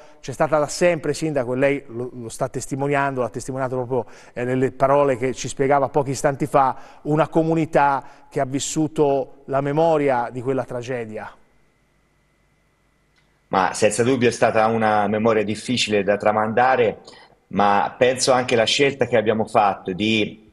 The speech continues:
Speaker 2: invitare oggi tutti quelli familiari delle vittime che sono in vita, ancora in vita, quindi che hanno visto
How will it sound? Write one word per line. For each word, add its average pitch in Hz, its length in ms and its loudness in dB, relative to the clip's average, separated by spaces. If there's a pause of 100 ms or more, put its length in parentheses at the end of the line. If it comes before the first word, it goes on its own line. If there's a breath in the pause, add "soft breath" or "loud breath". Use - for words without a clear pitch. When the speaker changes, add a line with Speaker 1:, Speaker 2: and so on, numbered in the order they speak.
Speaker 2:
invitare 113 680 2
oggi 110 400 0
tutti 123 260 -8
quelli 104 300 -2
familiari 110 560 2
delle 107 160 0
vittime 104 400 -2
che 104 100 0
sono 104 220 0
in 104 100 0
vita, 98 460 0 (200 loud breath)
ancora 107 360 2
in 104 100 0
vita, 104 260 0
quindi 104 280 -2
che - 80 0
hanno 101 180 0
visto 104 520 0